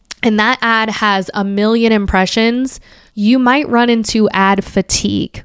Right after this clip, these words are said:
which means that the person that you are targeting, the people you are targeting,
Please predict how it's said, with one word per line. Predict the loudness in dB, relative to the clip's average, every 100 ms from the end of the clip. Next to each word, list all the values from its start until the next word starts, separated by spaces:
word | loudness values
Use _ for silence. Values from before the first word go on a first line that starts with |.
| -4
which | 2 2 0
means | -2 0 2 0 -2
that | -2 0 2 0 -2 -6
the | -10 -10
person | -4 -4 -4 -6 -6 -6 -6
that | -4 -4 -6
you | -8 -6
are | -4 -4
targeting, | -4 -2 -2 -2 -4 -4
the | -6
people | -2 -2 0 2
you | 4
are | 2
targeting, | 2 0 0 -4 -4 -8